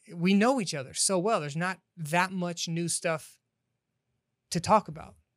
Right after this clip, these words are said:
I know their, I know their beliefs, their backgrounds. Like, a lot of them grew up in the same city as me. So it's like, yeah, not that it's, not that it's not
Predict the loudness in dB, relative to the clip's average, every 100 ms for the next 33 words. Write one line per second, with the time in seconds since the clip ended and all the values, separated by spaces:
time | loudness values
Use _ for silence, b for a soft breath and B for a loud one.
0 | _ b b _ 4 6 6 4 0 -2
1 | -2 0 0 0 -2 -8 _ _ _ _
2 | _ 2 2 4 2 2 2 0 0 0
3 | 0 -4 -2 -4 -6 -8 -10 -8 -2 -2
4 | 0 2 0 0 _ _ _ -8 0 2
5 | 2 -2 -8 _ _ _ _ -6 -2 2
6 | 2 0 -8 -14 -4 -2 0 0 -4 _
7 | _ _ _ _ _ _ _ _ _ _
8 | _ _ _ _ _ _ _ 4 6 4
9 | 2 0 0 -2 0 -2 0 -2 -2 -2
10 | -4